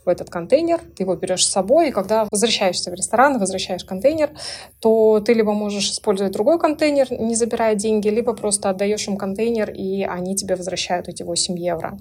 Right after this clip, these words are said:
В России, на самом деле, тоже такой был проект. Это было в Петербурге веганское кафе «Полкило». Они предлагали оборотную тару, но, к сожалению, они закрылись,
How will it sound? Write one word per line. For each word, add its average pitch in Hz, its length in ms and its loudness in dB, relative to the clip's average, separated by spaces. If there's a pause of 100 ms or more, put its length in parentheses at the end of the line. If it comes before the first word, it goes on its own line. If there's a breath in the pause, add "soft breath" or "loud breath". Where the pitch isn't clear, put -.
В 196 40 -4
России, 208 260 2
на 247 100 2
самом 214 220 -2
деле, 214 180 0
тоже 214 260 -4
такой 185 320 -2
был 180 120 -6
проект. 214 680 2
Это 190 380 -2
было 190 340 -4
в - 120 -10
Петербурге 196 640 0
веганское 196 440 -2
кафе 196 320 -4
«Полкило». 196 720 2
Они 208 180 4
предлагали 196 440 4
оборотную 180 480 -2
тару, 330 460 4
но, 226 360 4
к 233 60 0
сожалению, 208 420 0
они 202 100 4
закрылись, 226 800 2